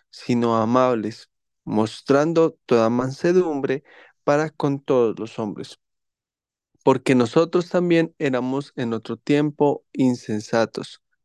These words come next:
rebeldes, extraviados, esclavos de concupiscencias y deleites diversos, viviendo en malicia y envidia,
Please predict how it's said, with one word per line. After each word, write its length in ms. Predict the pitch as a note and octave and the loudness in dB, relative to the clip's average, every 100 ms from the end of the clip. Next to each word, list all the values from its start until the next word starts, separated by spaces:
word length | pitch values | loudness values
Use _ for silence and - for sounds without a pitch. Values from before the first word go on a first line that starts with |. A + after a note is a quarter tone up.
| _ | _
rebeldes, 720 | - A2+ A#2 A2 G2 - - - _ _ _ | -4 0 2 2 -2 -8 -12 -20 _ _ _
extraviados, 1000 | B2 B2 - A2 G#2+ A#2 A2+ F#2+ A2 - _ _ _ _ _ _ _ - | -2 -2 0 2 4 4 4 2 -4 -12 _ _ _ _ _ _ _ -2
esclavos 840 | - A2+ - C3 C3 C#3+ D3+ D#3 | -2 -2 -2 2 2 2 0 -2
de 160 | - C3 | -2 -2
concupiscencias 1300 | - A#2+ A2+ A2 - A2 - B2 A2+ - - - _ _ - - - - _ | -2 -4 -4 -6 -6 -6 2 2 2 -4 -8 -10 _ _ -20 -20 -20 -20 _
y 220 | E3 F3 | 4 4
deleites 720 | E3 C#3 A#2 A2+ A2 - A2+ A#2+ | 4 2 4 2 2 0 0 2
diversos, 680 | A#2 G#2 - - - - _ _ _ _ - - - | 2 2 0 -10 -16 -20 _ _ _ _ -20 -16 0
viviendo 520 | B2 B2 C#3+ D#3+ F3 | 2 4 4 2 2
en 100 | F3 | 0
malicia 720 | E3 B2+ B2+ D3 D3 - D3+ - | 0 -2 0 -2 -2 -4 -4 -4
y 160 | C3+ | -6
envidia, 600 | A#2 A2 A#2 C3 A#2+ A2+ | -4 -4 -2 -2 -2 -8